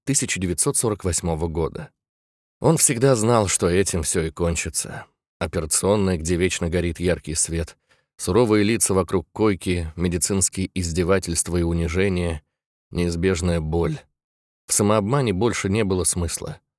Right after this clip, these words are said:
Он знал, что это логическое завершение его пути, вереницы решений, принятых уже давно. Наконец он признал болезнь, стал писать о ней в письмах друзьям, говорил, что зря откладывал лечение из-за книги.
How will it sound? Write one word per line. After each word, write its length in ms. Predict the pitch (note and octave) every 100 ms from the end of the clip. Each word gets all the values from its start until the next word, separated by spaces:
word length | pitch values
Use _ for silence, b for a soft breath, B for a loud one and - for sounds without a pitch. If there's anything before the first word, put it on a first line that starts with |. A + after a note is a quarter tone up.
| _ _ _ -
Он 160 | F#2+ G2+
знал, 240 | D3 C#3
что 200 | - G2
это 160 | G2 F2+
логическое 600 | F2 G2 - - F#2 E2+
завершение 680 | E2+ E2+ - G#2 F#2 E2
его 180 | D#2+ E2+
пути, 520 | - E2+ - - - _ _ _ _ -
вереницы 600 | F#2 E2+ E2 F#2+ - E2+
решений, 480 | E2 - G2+ F2+
принятых 500 | D#2 F#2 F2 D#2+ E2
уже 160 | E2+ E2+
давно. 400 | D#2+ D#2+ F2 C#2+ _ _ _ _ _ _ _ _ _
Наконец 360 | - F2+ C3+ -
он 80 | A2
признал 420 | F#2 F#2 F#2 G#2
болезнь, 560 | E2+ E2+ F2 F2 E2 D2+ - _ _ -
стал 240 | - A#2
писать 380 | F#2+ F2+ G2+ F#2+
о 60 |
ней 160 | F2 E2+
в 80 | -
письмах 380 | G#2 - F2 E2+
друзьям, 540 | F#2 E2+ F2 G#2+ F#2
говорил, 320 | E2+ E2 A2+
что 240 | F2 F#2+ F2+
зря 280 | F#2+ A2+
откладывал 500 | F#2+ - G2 F2 E2+
лечение 540 | E2 E2 - A#2+ F2 E2+
из-за 220 | E2 F2+
книги. 520 | - F2+ D2+ - -